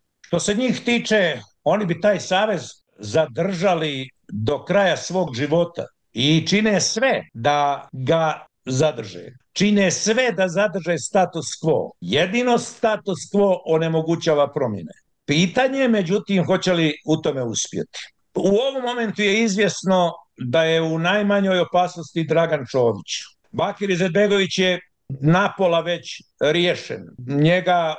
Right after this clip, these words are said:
u život mogu povratiti jedino kardinalne pogreške stranaka trojke. Miloradu Dodiku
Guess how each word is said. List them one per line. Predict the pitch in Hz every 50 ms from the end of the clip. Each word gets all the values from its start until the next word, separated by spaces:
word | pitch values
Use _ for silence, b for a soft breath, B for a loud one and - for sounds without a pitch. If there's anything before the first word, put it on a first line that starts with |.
| -
u | 151
život | 139 123 170 180 180 170 127
mogu | 165 180 180 160 165 -
povratiti | - 175 165 165 175 180 175 - - 175 160
jedino | 160 175 170 180 175 175 170 - - -
kardinalne | - 185 190 185 165 147 131 160 156 156 156 156 151 151 151 127 - -
pogreške | 170 175 170 170 170 151 120 - - - 139 127 123 - - -
stranaka | - - 175 175 175 170 156 - - 165 156 160
trojke. | 175 175 180 185 165 123 - - - - - _ _ _
Miloradu | - 117 156 220 277 294 269 254 240 208 170 147 135 165
Dodiku | 139 139 180 226 240 285 262 185 - 220 233